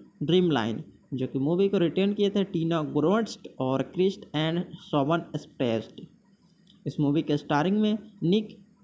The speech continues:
कोनोन, जू सेलेड्रेन, ऑरलैंड जेन्स, लियोन्ड रॉबर्ट्स, जेम्स वेरेन नजर आए थे।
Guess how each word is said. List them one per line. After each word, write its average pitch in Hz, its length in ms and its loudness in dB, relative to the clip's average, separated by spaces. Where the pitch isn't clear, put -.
कोनोन, 202 380 2
जू 202 460 -2
सेलेड्रेन, 175 680 2
ऑरलैंड 170 520 2
जेन्स, 165 540 0
लियोन्ड 170 720 2
रॉबर्ट्स, 165 640 0
जेम्स 156 360 0
वेरेन 208 480 2
नजर 143 340 2
आए 123 200 0
थे। 143 220 -2